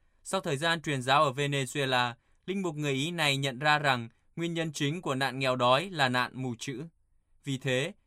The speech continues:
khi trở về quê hương, cha đã thiết lập tổ chức thúc đẩy giáo dục. Trong năm mươi năm qua,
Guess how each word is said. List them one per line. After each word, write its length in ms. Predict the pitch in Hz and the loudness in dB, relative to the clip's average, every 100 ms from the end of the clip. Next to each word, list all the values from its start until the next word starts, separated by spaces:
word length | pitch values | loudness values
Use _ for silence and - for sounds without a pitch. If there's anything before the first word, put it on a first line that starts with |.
| _ | _
khi 220 | - 175 | -6 -6
trở 220 | 160 110 | -4 -6
về 220 | 113 131 - | -2 -2 -2
quê 220 | 151 143 | 0 0
hương, 320 | 147 143 135 - _ _ | 0 -2 -4 -10 _ _
cha 240 | - 147 147 | 0 2 2
đã 80 | |
thiết 200 | 175 208 | 0 -2
lập 160 | 175 131 | 0 -2
tổ 160 | - 110 | -2 -6
chức 220 | - 202 - | -4 -6 -6
thúc 140 | 220 | -6
đẩy 240 | 165 107 98 | -4 -4 -2
giáo 220 | 127 147 | -2 -2
dục. 200 | 143 123 _ _ _ _ _ _ _ _ | -4 -8 _ _ _ _ _ _ _ _
Trong 240 | - 147 147 | -4 -2 0
năm 140 | 143 | 0
mươi 120 | 143 | 0
năm 200 | 139 131 | 0 -2
qua, 360 | 127 135 127 | 2 4 4